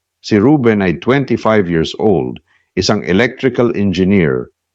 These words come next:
na laging nandyan para sa kanya mula pa noong nagsimula silang magkasama sa proyekto. "Leslie, sandali,"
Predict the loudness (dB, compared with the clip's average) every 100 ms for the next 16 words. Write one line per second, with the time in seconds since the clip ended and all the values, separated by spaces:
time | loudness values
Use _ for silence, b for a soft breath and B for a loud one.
0 | _ -4 0 2 2 2 0 0 0 0
1 | 0 0 -2 -2 -2 -4 -6 -4 -2 -2
2 | -2 0 2 2 0 -2 -2 -2 -4 -4
3 | -4 -2 0 0 0 -2 -2 -2 -4 -4
4 | -4 -2 -2 -4 -8 -8 -2 0 0 -2
5 | -8 -8 -12 _ _ _ _ _ _ _
6 | _ _ _ _ _ _ 0 2 2 2
7 | 0 2 0 2 4 4 2 -2 -16